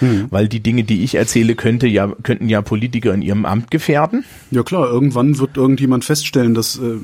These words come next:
Speaker 1: das Vehikel böser Moslem eigentlich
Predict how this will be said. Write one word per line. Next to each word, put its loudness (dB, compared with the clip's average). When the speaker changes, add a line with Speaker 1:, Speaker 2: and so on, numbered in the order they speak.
Speaker 1:
das -2
Vehikel 0
böser 0
Moslem 2
eigentlich -4